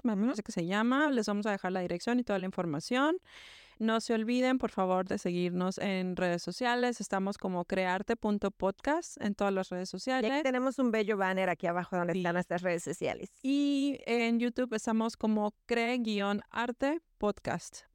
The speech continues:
Speaker 1: Eh, por favor, denle like, follow, estrellita, déjenos un comentario porque eso es bien valioso para nosotros. Si les gustó el episodio, si no
Speaker 2: Sí.
Speaker 1: les gustó, si quieren hablar de algún tema, si quieren que invitemos a alguien también.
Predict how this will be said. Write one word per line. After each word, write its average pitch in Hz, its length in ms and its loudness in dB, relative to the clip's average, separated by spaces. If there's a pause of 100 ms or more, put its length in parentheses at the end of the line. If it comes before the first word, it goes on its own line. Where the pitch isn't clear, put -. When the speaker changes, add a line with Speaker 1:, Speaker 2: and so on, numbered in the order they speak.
(160)
Speaker 1:
Eh, 202 320 2
por - 140 -4
favor, 226 500 2
denle 202 600 0
like, 254 760 0 (280)
follow, 220 600 2
estrellita, 190 680 -2
déjenos 226 540 2
un 226 140 4
comentario 196 760 2
porque - 240 -4
eso 208 140 0
es 208 100 -4
bien 214 220 2
valioso 220 480 0
para 202 180 -2
nosotros. 190 680 0
Si - 180 -2
les 170 200 0
gustó 180 240 -2
el 190 80 0
episodio, 214 500 0
si 185 120 0
no 185 100 0
Speaker 2:
Sí. 175 60 0
Speaker 1:
les 190 100 -2
gustó, 226 540 0 (420)
si 196 420 -2
quieren 202 300 0
hablar 185 240 0
de 185 80 2
algún 190 220 -2
tema, 233 240 2
si 233 160 -4
quieren 220 240 -2
que 247 60 0
invitemos 214 540 0
a 214 120 2
alguien 226 260 2
también. 202 680 2